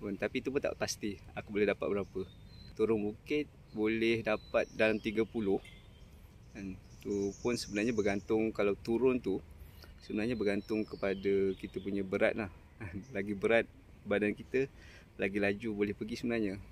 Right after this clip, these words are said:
Macam aku berat dalam, eh, lima puluh enam, lima puluh tujuh macam tu. Kan? So, boleh dapat speed dalam, eh, tiga puluh, tiga puluh satu. Dari segi, eh,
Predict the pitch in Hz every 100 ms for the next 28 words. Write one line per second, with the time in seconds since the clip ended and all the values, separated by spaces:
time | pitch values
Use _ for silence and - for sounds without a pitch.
0 | - 110 98 101 98 - 101 98 107 98
1 | 98 95 101 - - - - - - -
2 | - 113 98 98 98 104 98 104 101 104
3 | 104 101 - 107 101 104 101 92 95 107
4 | - - - - - 98 95 95 - 98
5 | 98 98 95 92 - - - 107 90 95
6 | 90 95 - - - - - - - -
7 | - - - - - - 107 101 95 95
8 | - 101 104 - 107 117 - - - -
9 | 104 98 98 - 95 - 92 92 - -
10 | - - - - - - - - - -
11 | - - - - - - - - - -
12 | - - - - - - - - - -
13 | - - - - 107 110 127 113 123 127
14 | 127 123 120 120 120